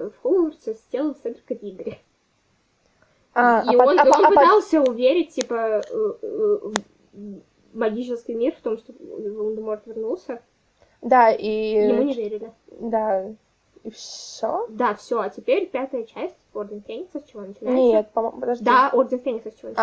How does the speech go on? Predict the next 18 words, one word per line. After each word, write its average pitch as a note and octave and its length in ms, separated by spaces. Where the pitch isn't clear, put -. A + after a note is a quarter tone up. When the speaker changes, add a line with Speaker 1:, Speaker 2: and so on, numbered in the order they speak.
Speaker 1:
начинается? G#3+ 140
Speaker 2:
потом D4 300
Принц A#3+ 280
Полукровка? - 540
Speaker 1:
Да, G3+ 300
шестая. - 420
Speaker 2:
Окей. A3 460
Speaker 1:
Орден A3 220
Феникса, G#3+ 300
с - 60
чего - 100
начинается? A3+ 360
Speaker 2:
Ну, A#3+ 260
Дамблдор A#3 560
дурак, A#3+ 640
надо A#3 300
Амбридж. G3+ 520
Всё. - 260